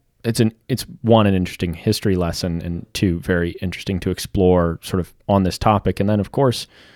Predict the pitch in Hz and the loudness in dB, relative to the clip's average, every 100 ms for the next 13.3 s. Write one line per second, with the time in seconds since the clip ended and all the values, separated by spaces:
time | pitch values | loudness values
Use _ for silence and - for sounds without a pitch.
0 | _ _ - 98 - 107 92 92 - 90 | _ _ -2 -2 -2 -2 0 0 -2 -4
1 | 85 85 95 - - _ 104 90 - 107 | -4 -8 -8 -12 -20 _ -8 -8 -2 2
2 | 135 127 - 110 87 85 85 - 117 - | 4 4 2 2 2 -2 -6 -10 -14 -4
3 | 123 117 110 107 92 - - 120 110 - | 0 2 2 -2 -6 -8 -8 -6 -6 -10
4 | _ _ _ _ _ _ _ - 85 85 | _ _ _ _ _ _ _ -2 -2 -2
5 | - 104 110 104 90 - - 92 - 90 | -4 4 4 6 2 2 -8 -10 -4 -2
6 | 87 82 80 - - 95 85 78 80 - | -2 -4 -6 -12 -10 -4 -2 -4 -8 -10
7 | - 98 90 82 - - 104 - 90 87 | -4 0 2 0 -4 -6 -4 0 2 0
8 | - - - - 90 85 82 - 101 87 | -4 -8 -6 -4 -2 -2 -4 -4 -2 -2
9 | 85 92 90 90 - - 95 92 82 90 | -4 -6 -6 -8 -4 2 4 4 2 0
10 | 90 - 87 85 85 - - 82 78 85 | 0 0 0 2 0 -2 -2 0 0 -4
11 | 85 87 87 - 82 82 85 - 87 85 | -2 -2 -2 -4 -4 -4 -8 -6 -4 -2
12 | 80 85 - 90 - - - 107 - 82 | -2 -4 -4 -6 -6 -6 4 4 4 -8
13 | - - 95 | -8 -10 -12